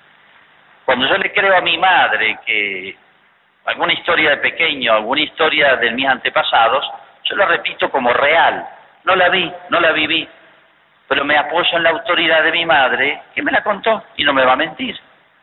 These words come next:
Y sabe lo que cuenta, lo que dice. Eso es creer, aceptar lo que yo no veo, pero el testimonio de quien me lo dice es cierto.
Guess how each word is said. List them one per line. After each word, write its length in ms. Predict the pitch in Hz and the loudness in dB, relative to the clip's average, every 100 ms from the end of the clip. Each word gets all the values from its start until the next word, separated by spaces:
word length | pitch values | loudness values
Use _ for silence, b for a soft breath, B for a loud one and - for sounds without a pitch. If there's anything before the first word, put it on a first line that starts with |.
| _ _ _ _ _ _ _ _ - | _ _ _ _ _ _ _ _ -8
Y 100 | 143 | -4
sabe 320 | - 151 139 | 2 2 2
lo 140 | 135 - | 0 -2
que 120 | 139 | -4
cuenta, 400 | 202 190 - 117 | -2 -4 -2 -2
lo 120 | 113 | 0
que 100 | 147 | -4
dice. 340 | 170 - - - _ _ _ _ _ | -4 -6 -10 -14 _ _ _ _ _
Eso 200 | - 175 | -4 -2
es 80 | 170 | -2
creer, 380 | - 156 107 - - | 0 0 0 -2 -6
aceptar 680 | - 139 131 - 196 - - - - - | -2 -2 -2 2 2 0 -4 -6 -6 -2
lo 180 | 151 143 | 0 0
que 140 | 147 | 0
yo 140 | 175 | 0
no 220 | 185 190 185 | 0 0 0
veo, 340 | 180 160 160 - B B B - | 0 0 -4 -12 B B B -4
pero 180 | 139 | 0
el 120 | 139 131 | 0 0
testimonio 680 | - - 147 175 175 170 | -4 -4 0 0 2 0
de 180 | 156 147 | 0 -2
quien 300 | - 147 139 | -4 -4 -2
me 100 | 131 | 0
lo 120 | 123 127 | 0 0
dice 420 | 175 - 135 156 | 0 0 0 0
es 80 | 160 - - - - | -2 -8 -16 -8 -4
cierto. 420 | 113 90 - - | 0 -2 -4 -14